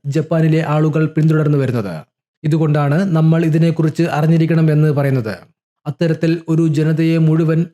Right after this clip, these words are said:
ആരോഗ്യത്തിന്റെയും ആയുസ്സിന്റെയും പ്രതീകങ്ങളായി നിലനിർത്തിക്കൊണ്ടിരിക്കുന്ന ആ ഭക്ഷണ രീതിയെപ്പറ്റിയും എന്തെല്ലാം വിഭവങ്ങളാണ് അവർ ഭക്ഷണത്തിൽ ഉൾപ്പെടുത്തുന്നത്, ആ ഭക്ഷണത്തിൽ നിന്നും അവരുടെ ശരീരത്തിന് ലഭിക്കുന്ന ഗുണങ്ങൾ എന്തൊക്കെ,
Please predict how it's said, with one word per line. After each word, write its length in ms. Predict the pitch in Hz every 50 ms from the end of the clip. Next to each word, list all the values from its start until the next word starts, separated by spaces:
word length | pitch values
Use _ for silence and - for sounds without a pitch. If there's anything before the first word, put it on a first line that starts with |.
| _ -
ആരോഗ്യത്തിന്റെയും 920 | 147 151 156 160 156 170 160 170 160 - 165 160 160 160 160 160 165 160 -
ആയുസ്സിന്റെയും 720 | 151 151 156 165 170 160 - 175 160 160 160 165 165 160 160
പ്രതീകങ്ങളായി 760 | 156 160 165 165 160 170 160 160 156 151 151 151 156 156 160 180 - -
നിലനിർത്തിക്കൊണ്ടിരിക്കുന്ന 920 | 151 165 170 170 156 156 - 165 160 160 156 160 160 151 156 151 143 139 135 165 190 - _ -
ആ 120 | 151 160 165
ഭക്ഷണ 400 | 156 147 151 - - - 170 175
രീതിയെപ്പറ്റിയും 840 | 160 160 160 156 170 170 170 165 165 156 - 160 143 143 147 202 - _ _ - -
എന്തെല്ലാം 420 | 160 165 165 175 175 175 175 175
വിഭവങ്ങളാണ് 800 | 165 165 160 - 165 165 165 165 170 165 156 143 139 147 180 196 -
അവർ 220 | 160 151 170 165
ഭക്ഷണത്തിൽ 600 | 165 156 151 139 - 175 170 160 156 - 165 165 156
ഉൾപ്പെടുത്തുന്നത്, 680 | 156 156 151 - 170 160 147 160 165 151 139 131 143 208 - _ _ - 143
ആ 120 | 156 165
ഭക്ഷണത്തിൽ 500 | 160 156 156 - - 175 170 156 170 165
നിന്നും 340 | 165 165 156 147 156 190 - -
അവരുടെ 260 | - 156 156 165 165 165
ശരീരത്തിന് 540 | 165 165 151 170 165 160 - 165 165 165 156
ലഭിക്കുന്ന 480 | 143 143 170 160 175 160 160 160 156
ഗുണങ്ങൾ 480 | 160 151 139 147 156 165 175 175 175 170
എന്തൊക്കെ, 500 | 160 151 156 147 - 139 123 131 175 214